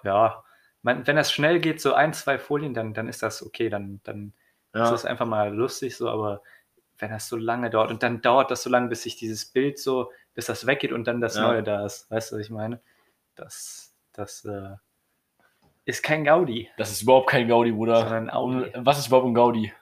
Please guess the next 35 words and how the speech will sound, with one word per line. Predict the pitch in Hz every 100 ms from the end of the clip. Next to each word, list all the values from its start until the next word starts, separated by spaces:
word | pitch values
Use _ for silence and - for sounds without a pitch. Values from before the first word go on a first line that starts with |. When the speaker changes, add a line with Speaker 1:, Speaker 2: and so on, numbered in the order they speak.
| - - - - - -
Speaker 1:
Äh, | 127 110 104
ich | 104 -
glaub, | 113 110
das | 107 -
heißt | 113 -
so | - 104 107 - _ _
Speaker 2:
Freude. | - - 123 123 113
Speaker 1:
Freude, | 110 113 110 104
Speaker 2:
Ja, | 110 110
Speaker 1:
lustig. | 110 113
Speaker 2:
ja. | 110
Speaker 1:
Das, | 110 - - _
das | - -
hat | 151
unsere | 139 123 123
Lateinlehrerin | 113 113 - 135 135 127 120 120
in | 113
der | 117
fünften | 110 127 - 123
Klasse | - 117 -
mal | 107 101
gesagt. | 101 101 98 _ _ _
Das | -
war | 151
ein | 151
Speaker 2:
Lateinlehrer | 160 175 156 131
Speaker 1:
Gaudi. | 123
Speaker 2:
mag | 117
ich | 113 110
nicht. | 107 - _ -
<laughs> | - - - -
Generell | 170 - 170 156 143 131
Speaker 1:
Nee. |
Speaker 2:
nicht, | 127 -
so. | 131